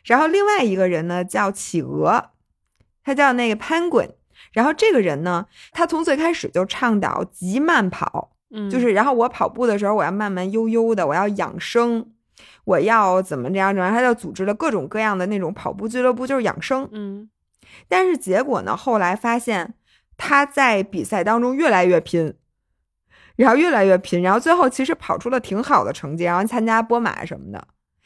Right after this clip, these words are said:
Speaker 1: 然后他就说，说他觉得最后发现体育比赛本身的魅力，
Speaker 2: 嗯。
Speaker 1: 其实你的努力、你的 efforts 是其中的一个重要的一部分，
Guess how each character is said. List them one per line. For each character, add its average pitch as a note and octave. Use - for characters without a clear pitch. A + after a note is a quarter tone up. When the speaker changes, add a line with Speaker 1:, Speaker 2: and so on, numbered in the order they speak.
Speaker 1:
然 B3+
后 E4
他 F4+
就 F4
说， B3
说 D4+
他 E4+
觉 G3+
得 B3
最 F#4
后 G4
发 F3
现 -
体 G3+
育 C4+
比 F3+
赛 A3+
本 -
身 D4
的 D4
魅 F#3
力， D#2
Speaker 2:
嗯。 F#3
Speaker 1:
其 C4
实 D#4+
你 C4
的 E3+
努 F#3
力、 A3+
你 F3+
的 D#3+
efforts B3
是 -
其 A3+
中 C#4
的 B3+
一 A3
个 C4+
重 C#4
要 G3+
的 D#3
一 C#3
部 G3
分， -